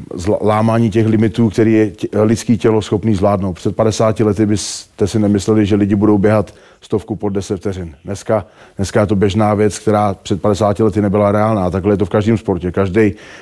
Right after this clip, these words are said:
každej sport, eh, se posouvá, posouvá za nějaký, za nějaký hranice.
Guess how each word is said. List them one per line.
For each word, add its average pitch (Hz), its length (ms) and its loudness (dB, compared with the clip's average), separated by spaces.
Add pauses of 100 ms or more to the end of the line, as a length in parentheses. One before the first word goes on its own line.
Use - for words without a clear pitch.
každej 104 400 0
sport, 107 440 -2
eh, - 800 -2
se 104 180 -2
posouvá, 104 720 0
posouvá 104 420 0
za 98 120 0
nějaký, 104 520 0
za 95 140 0
nějaký 98 320 0
hranice. 98 520 -2